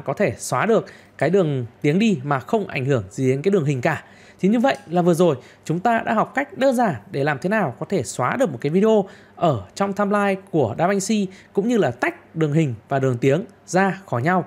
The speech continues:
trong phần mềm này. Hẹn gặp lại các bạn ở trong những video bài học sau. Xin chào tất cả các bạn đã đến với video bài học ngày hôm nay. Trong video bài học này chúng ta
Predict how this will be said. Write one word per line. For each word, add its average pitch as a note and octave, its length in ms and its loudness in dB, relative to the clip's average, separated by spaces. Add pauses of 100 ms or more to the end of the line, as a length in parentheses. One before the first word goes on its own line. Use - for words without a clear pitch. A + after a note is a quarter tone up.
(200)
trong F#3+ 140 0
phần D#3 160 0
mềm C#3+ 120 0
này. C#3+ 180 0 (360)
Hẹn - 140 -2
gặp F#3 80 2
lại - 120 -2
các A#3 60 -2
bạn A#3+ 180 0 (100)
ở D3 260 2
trong G3+ 220 -2
những F#3 140 -4
video G3 260 4
bài D3 100 0
học C3 120 -2
sau. G3+ 340 0 (140)
Xin - 100 -12
chào A#3+ 80 0
tất C#4+ 160 0
cả D#3+ 60 0
các F3+ 60 4
bạn G#3+ 220 0
đã F3 80 -6
đến D3+ 200 -2
với D3 260 -2
video G3 360 0
bài D3+ 100 -4
học B2 140 -6
ngày C3 100 -6
hôm D#3+ 100 -2
nay. F#3+ 180 0 (400)
Trong A#3 160 -2
video A#3 160 2
bài F#3 120 2
học D#3+ 140 -2
này D#3 260 -2
chúng D3+ 180 -4
ta G3 180 -4